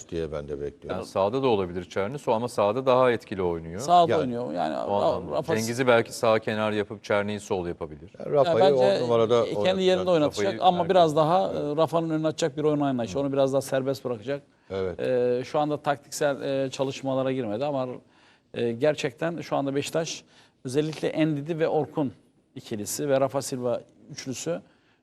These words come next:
Speaker 3: Beşiktaş'taki yavaş yavaş taşların yerine oturduğunu gösteriyor. Mesela Çer'in attığı golde, eee, Ndidi'nin, eee, bir kafa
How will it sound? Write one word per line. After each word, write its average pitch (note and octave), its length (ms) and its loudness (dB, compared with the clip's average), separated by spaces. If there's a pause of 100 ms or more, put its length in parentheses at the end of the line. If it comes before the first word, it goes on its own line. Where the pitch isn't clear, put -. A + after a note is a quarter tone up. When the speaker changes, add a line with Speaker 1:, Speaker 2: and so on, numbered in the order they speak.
(140)
Speaker 3:
Beşiktaş'taki C#3+ 880 -2
yavaş C#3 340 0
yavaş C#3 220 0
taşların C3+ 540 -4 (460)
yerine C3 360 2
oturduğunu C3+ 520 -4
gösteriyor. G2+ 540 -6 (380)
Mesela B2+ 160 -4
Çer'in C#3+ 280 2
attığı C#3+ 320 2
golde, C3+ 480 2 (160)
eee, A2 1700 -2
Ndidi'nin, C#3+ 540 -2 (640)
eee, A#2 600 -4
bir C3+ 280 -2 (120)
kafa D#3 460 2